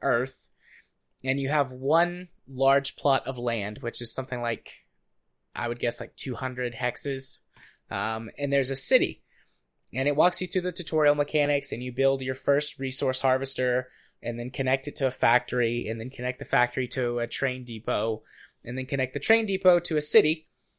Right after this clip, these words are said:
and you bring the city the resources that it requests. And there's two ways to earn money in the game.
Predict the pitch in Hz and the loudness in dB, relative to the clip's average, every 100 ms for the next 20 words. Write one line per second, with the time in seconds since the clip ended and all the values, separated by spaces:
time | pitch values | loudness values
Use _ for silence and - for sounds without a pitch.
0 | _ _ _ 147 151 156 160 147 196 220 | _ _ _ 6 6 4 -2 6 6 6
1 | 202 - 190 175 175 - - _ _ 147 | 2 4 4 2 -2 -6 -16 _ _ 2
2 | 135 156 160 160 143 - 135 127 120 113 | 4 4 4 4 4 2 0 0 -2 -2
3 | 120 - - - - - - - 131 135 | -6 -6 -6 -2 -2 -2 -4 -6 -4 -2
4 | 139 - 254 220 214 - 151 160 170 156 | 0 2 6 6 6 2 2 0 2 0
5 | 139 143 147 127 117 123 | 0 -2 -2 0 0 -4